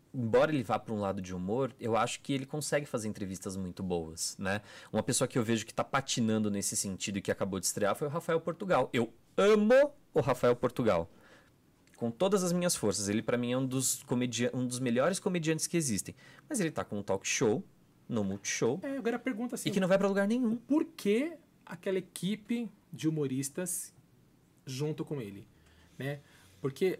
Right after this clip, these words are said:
Speaker 2: ah, ele tem, tem as entrevistas, aí tem aquelas sketches, por exemplo,
Speaker 1: Uhum.
Speaker 2: que são super sem graças,
Speaker 1: Uhum.
Speaker 2: né? Tipo, graça zero. Por que não coloca, então, tipo, o, o Gabriel, é, Gabriel não, o Rafael Portugal,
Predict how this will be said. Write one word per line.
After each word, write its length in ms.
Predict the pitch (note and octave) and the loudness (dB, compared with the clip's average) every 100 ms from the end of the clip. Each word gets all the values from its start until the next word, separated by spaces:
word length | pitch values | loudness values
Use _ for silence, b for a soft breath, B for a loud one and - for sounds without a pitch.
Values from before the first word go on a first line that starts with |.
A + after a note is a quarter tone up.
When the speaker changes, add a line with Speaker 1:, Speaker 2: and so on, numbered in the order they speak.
| - | -6
Speaker 2:
ah, 460 | - - C3+ C3 B2+ | -12 -6 -4 -4 -4
ele 100 | C#3 | -2
tem, 240 | D#3 D3+ D3+ | 0 0 0
tem 220 | C#3+ D#3 | -2 -2
as 100 | D3+ | 0
entrevistas, 600 | C#3 D#3 C3+ G3+ G3+ G3+ | 0 0 0 0 0 2
aí 100 | E3+ | 2
tem 120 | E3 | 0
aquelas 240 | D#3 D3 | 0 0
sketches, 480 | D#3+ - F3 A#3+ - | 0 0 -2 -2 -4
por 180 | - D3+ | 0 0
exemplo, 360 | C#3 D#3+ E3 G3 | 2 2 2 0
Speaker 1:
Uhum. 60 | |
Speaker 2:
que 100 | - | -2
são 220 | - F#3+ | -4 -4
super 480 | - - - C#4+ F#3+ | -4 -2 0 2 0
sem 160 | E3+ C#3+ | -2 -2
graças, 560 | A#2+ C3+ - C4+ - b b b | -2 -4 -6 -8 -10 b b b
Speaker 1:
Uhum. 380 | F3 A3 G3+ G#3 | 2 2 2 0
Speaker 2:
né? 180 | C#3+ C#3 - - - | -2 -6 -8 -16 -18
Tipo, 220 | - - C3 | -18 -14 -4
graça 400 | D3 F#3 - D3+ | -2 -2 -2 -4
zero. 500 | A2+ C#3 D#3+ A#3+ A#3+ B B - | -2 0 0 0 -4 B B -4
Por 60 | |
que 80 | E4+ | 0
não 80 | F4 | 2
coloca, 320 | B3 G3 F#3+ | 4 2 2
então, 260 | E3+ E3 D#3 | -2 0 -2
tipo, 260 | - E3+ | -4 -2
o, 720 | D#3 C#3+ C3+ C3+ B2+ B2 C3+ | 0 0 -2 -2 -2 -2 -2
o 40 | A#2+ | -2
Gabriel, 480 | C3+ C3 B2+ B2 A#2 A#2 - | -4 -4 -4 -4 -6 -12 -14
é, 120 | A#2 | -12
Gabriel 200 | A2 B2+ | -8 -8
não, 100 | B2+ A#2 | -6 -6
o 260 | A2+ G#2+ | -6 -6
Rafael 260 | G#2 C3+ C#3+ | -6 -4 -2
Portugal, 540 | C3 C3+ C3 G3+ E3 | -4 -4 0 0 0